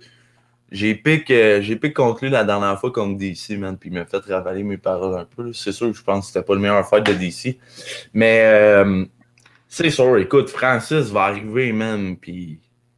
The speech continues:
on le sait, lui-là, là, il, il s'en vient t'arracher la tête. Par contre, Miocic,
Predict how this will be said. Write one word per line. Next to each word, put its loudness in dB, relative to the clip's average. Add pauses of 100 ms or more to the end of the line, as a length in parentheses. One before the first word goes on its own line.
(140)
on -8
le -6
sait, -6
lui-là, -2
là, 0
il, -8 (760)
il -8
s'en -6
vient 0
t'arracher -2
la 2
tête. -2 (720)
Par -4
contre, 4
Miocic, 0